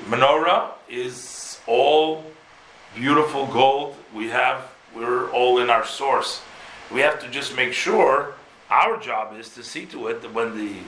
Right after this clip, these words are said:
uh, soul comes down into our little piece, our own, uh, soul, that that remains that pure,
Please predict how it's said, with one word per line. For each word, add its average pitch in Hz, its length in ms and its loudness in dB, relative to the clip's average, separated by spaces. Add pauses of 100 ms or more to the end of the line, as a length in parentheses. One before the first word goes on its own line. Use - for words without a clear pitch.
(540)
uh, 98 240 4
soul 139 380 2
comes 107 260 -8
down 117 420 0 (280)
into 98 260 -12
our - 460 4
little 202 560 -2 (300)
piece, 127 340 -4
our 113 220 4
own, - 460 -2
uh, 127 200 -4
soul, 120 520 2 (240)
that 120 180 2
that 143 320 2
remains 143 540 -6
that 127 260 -2
pure, 123 320 -6